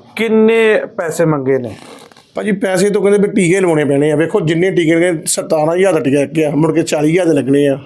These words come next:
Speaker 1: ਹੂੰ।
Speaker 2: ਮੁੜ ਕੇ ਤਾਂ ਇਸ ਕੋਈ ਦੋ ਹਜ਼ਾਰ ਦਾ, ਕੋਈ ਸਤਾਰਾਂ ਹਜ਼ਾਰ ਦਾ, ਕੋਈ ਚਾਲੀ ਹਜ਼ਾਰ ਦਾ, ਕੋਈ ਦਸ ਹਜ਼ਾਰ ਦਾ,
Speaker 1: ਹੂੰ।
Speaker 2: ਕੋਈ ਦੋ ਸੌ ਦਾ, ਕੋਈ ਪੰਦਰਾਂ ਸੌ ਦਾ, ਇਸ ਤਰ੍ਹਾਂ ਟੀਕੇ ਲੱਗਣੇ ਜੀ।
Speaker 1: ਕਿੰਨੇ, ਕਿੰਨੇ ਚਿਰ ਬਾਅਦ ਉਹ ਟੀਕੇ ਜਿਹੜੇ ਨੇ ਉਹ ਲੱਗਣੇ ਨੇ?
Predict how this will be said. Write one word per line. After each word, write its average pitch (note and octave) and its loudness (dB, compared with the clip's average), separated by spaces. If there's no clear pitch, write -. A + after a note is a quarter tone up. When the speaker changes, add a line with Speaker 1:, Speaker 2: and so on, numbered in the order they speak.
Speaker 1:
ਹੂੰ। D#3+ 0
Speaker 2:
ਮੁੜ D#3+ 0
ਕੇ E3+ 2
ਤਾਂ E3+ 0
ਇਸ E3 -2
ਕੋਈ E3+ -4
ਦੋ D3+ 2
ਹਜ਼ਾਰ E3+ 2
ਦਾ, C#3+ 0
ਕੋਈ D3 0
ਸਤਾਰਾਂ D3+ -2
ਹਜ਼ਾਰ D#3+ 2
ਦਾ, C#3 0
ਕੋਈ C#3+ 0
ਚਾਲੀ D3 0
ਹਜ਼ਾਰ D#3+ 4
ਦਾ, C3+ 0
ਕੋਈ C#3+ 0
ਦਸ C#3 -2
ਹਜ਼ਾਰ D#3 2
ਦਾ, C3+ 2
Speaker 1:
ਹੂੰ। C#3+ -8
Speaker 2:
ਕੋਈ D#3+ -2
ਦੋ D3 -4
ਸੌ E3 -2
ਦਾ, E3 2
ਕੋਈ D#3+ 0
ਪੰਦਰਾਂ C#3 0
ਸੌ B2+ -2
ਦਾ, A#2+ -4
ਇਸ D3+ -2
ਤਰ੍ਹਾਂ D3+ -2
ਟੀਕੇ B2+ -2
ਲੱਗਣੇ G#2+ -8
ਜੀ। G#2 -6
Speaker 1:
ਕਿੰਨੇ, A#3 0
ਕਿੰਨੇ G#3 0
ਚਿਰ G3+ 0
ਬਾਅਦ E3 0
ਉਹ F3 4
ਟੀਕੇ D#3+ -2
ਜਿਹੜੇ D3+ 2
ਨੇ C#3+ 2
ਉਹ D#3+ 0
ਲੱਗਣੇ B2+ 0
ਨੇ? A2 -8